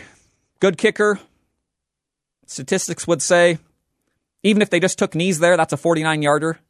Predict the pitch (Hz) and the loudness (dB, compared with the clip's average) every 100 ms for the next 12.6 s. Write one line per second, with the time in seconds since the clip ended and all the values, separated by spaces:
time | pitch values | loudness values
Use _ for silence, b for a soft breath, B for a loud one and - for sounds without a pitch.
0 | 131 123 120 120 127 147 147 135 135 127 | -6 -4 -4 -6 -4 -2 -2 -2 -4 -6
1 | 123 123 131 139 - _ _ _ _ _ | -6 -6 -4 -6 -8 _ _ _ _ _
2 | _ - 123 - 151 135 - 143 139 147 | _ -6 -6 -4 -6 -4 -4 -2 -4 -6
3 | _ - 131 135 131 127 - 131 135 127 | _ -4 -2 0 0 -2 -2 -4 -4 -6
4 | 127 123 120 120 - 120 120 120 - 127 | -4 -4 -4 -6 -4 -2 -2 -2 -4 -4
5 | 120 120 110 123 123 135 156 b b b | -4 -4 -4 -2 -2 -2 -8 b b b
6 | b b b - 123 120 120 - _ _ | b b b -4 -2 0 -2 -6 _ _
7 | _ _ _ _ _ _ _ _ - - | _ _ _ _ _ _ _ _ -16 -4
8 | 302 302 240 180 - 208 196 170 151 165 | -2 0 0 -2 0 2 2 0 -2 -2
9 | 165 143 120 156 131 135 - - - 135 | -2 -2 -2 -4 -4 -6 -6 -8 -4 -2
10 | 143 143 117 120 131 214 - _ _ _ | 0 -2 -2 -4 -4 -4 -10 _ _ _
11 | _ _ _ - 123 131 123 139 139 151 | _ _ _ -2 0 0 -2 -2 -2 -4
12 | 135 135 139 - 160 | -6 -6 -6 -4 -4